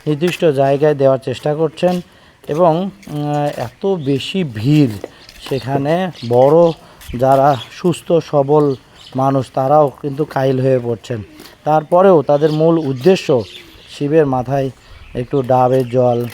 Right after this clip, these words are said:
বা ফুল, বিল্বমত-, বিল্বপত্র বা বিল্ব, আহ, এগুলো দিবেন। উম, তাদের যে আশা এবং তাদের যে দৃঢ় প্রতিজ্ঞা,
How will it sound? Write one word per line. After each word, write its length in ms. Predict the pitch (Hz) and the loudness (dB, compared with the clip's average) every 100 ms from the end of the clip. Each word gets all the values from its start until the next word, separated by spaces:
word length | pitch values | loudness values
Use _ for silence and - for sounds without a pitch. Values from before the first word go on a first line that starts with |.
| - | -14
বা 320 | 117 117 117 110 - | -12 -10 -10 -10 -6
ফুল, 320 | 131 135 123 - _ - - | -2 -2 -4 -10 _ -20 -8
বিল্বমত-, 720 | 127 131 131 131 127 123 - 135 | -2 2 4 2 0 -4 -10 -10
বিল্বপত্র 800 | 120 131 131 131 127 - 123 | -4 -2 0 0 0 -2 -6
বা 160 | 120 120 | -4 -4
বিল্ব, 520 | 117 135 139 135 127 113 - - - - - | -2 -2 0 2 2 0 -18 -20 -20 -16 -4
আহ, 240 | 123 123 | 0 0
এগুলো 420 | 123 143 143 156 | 2 0 4 2
দিবেন। 380 | 135 160 160 143 | 4 4 4 4
উম, 560 | 104 87 - 127 127 123 120 | 0 -10 -12 -8 -8 -10 -10
তাদের 360 | - 135 147 139 | -4 0 0 0
যে 120 | 135 | 0
আশা 500 | 135 127 127 - 151 | -2 -4 -4 2 4
এবং 340 | 147 139 143 135 | 4 2 -2 -2
তাদের 380 | 131 131 147 139 | -4 0 -2 0
যে 140 | 147 | -2
দৃঢ় 360 | 120 127 147 156 | -2 -4 0 0
প্রতিজ্ঞা, 680 | - 160 160 170 151 120 | 0 -4 -2 0 2 2